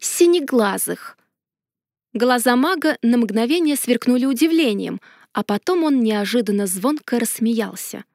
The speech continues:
«Да, с таким предложением ко мне никто не приходил». «Милорд Шаан!» воскликнула я. «Я серьёзно».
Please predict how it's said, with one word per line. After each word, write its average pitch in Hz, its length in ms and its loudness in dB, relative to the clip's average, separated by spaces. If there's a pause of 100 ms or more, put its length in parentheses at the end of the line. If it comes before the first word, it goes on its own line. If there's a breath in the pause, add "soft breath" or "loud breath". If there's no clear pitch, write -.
(880)
«Да, 240 500 4 (200)
с - 140 -8
таким 302 340 2
предложением 294 720 2
ко 277 140 2
мне 269 200 0
никто 294 560 -2
не 190 160 -2
приходил». 185 640 -2 (720 soft breath)
«Милорд 330 540 2
Шаан!» 269 720 0 (400 soft breath)
воскликнула 233 580 2
я. 214 300 -2 (480 soft breath)
«Я 330 160 4
серьёзно». 320 880 2